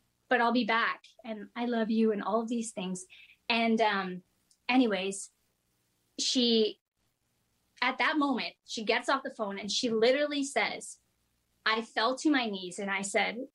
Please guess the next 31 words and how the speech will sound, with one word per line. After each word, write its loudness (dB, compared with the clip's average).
'This 0
does 2
not 0
make -8
sense. -4
This 2
must 0
be -2
Jesus. -2
This 2
must -2
be 0
him -2
answering -4
my -2
prayer 2
because 2
this 2
has 4
never 2
happened -2
before.'" -6
And 2
for 4
the 2
first 0
time 2
in -10
all 4
those 0
years, -4